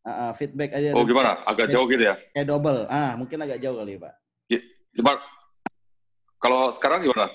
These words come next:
Speaker 1: Ada, lumayan.
Speaker 2: Masih double nggak?
Speaker 1: Nggak, lebih bagus, lebih bagus, Pak.
Speaker 2: Oke, ag-,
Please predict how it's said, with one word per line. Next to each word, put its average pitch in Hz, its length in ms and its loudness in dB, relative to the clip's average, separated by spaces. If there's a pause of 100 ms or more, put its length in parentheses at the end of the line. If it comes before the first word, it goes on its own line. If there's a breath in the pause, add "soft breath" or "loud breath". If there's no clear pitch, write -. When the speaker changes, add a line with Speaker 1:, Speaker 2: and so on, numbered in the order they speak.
(300)
Speaker 1:
Ada, 131 320 -4
lumayan. 143 320 -2
Speaker 2:
Masih 131 240 0
double 127 320 2
nggak? 92 160 0 (320)
Speaker 1:
Nggak, 147 160 0
lebih 135 160 -6
bagus, 143 400 -8
lebih 123 240 -14
bagus, 117 160 -16
Pak. - 100 -20 (460)
Speaker 2:
Oke, 120 160 4
ag-, - 400 -2